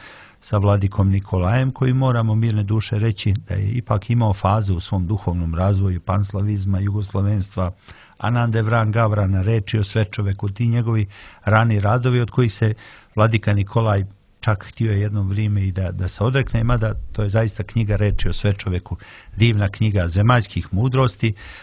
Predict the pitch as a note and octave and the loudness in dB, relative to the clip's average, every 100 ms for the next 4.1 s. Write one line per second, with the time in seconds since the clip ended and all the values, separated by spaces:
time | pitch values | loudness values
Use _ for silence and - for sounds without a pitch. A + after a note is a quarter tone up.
0 | - C3 C3 A2 - B2 - G#2+ G2 A#2 | -2 0 2 0 2 0 0 -2 2 0
1 | G#2 - F#2 F#2 A2 G#2+ G2+ - G2+ G#2+ | 0 -4 -4 0 2 2 0 -2 0 2
2 | G2 G#2+ G#2 F#2+ F2 - F#2+ E2 G#2 G#2+ | 2 2 2 0 -2 -4 -4 0 -2 -2
3 | A2 G2 G2 - - F2 F2 G#2 G#2+ G2 | -4 -2 -4 -6 -12 -8 -4 -2 0 0
4 | F#2 | -2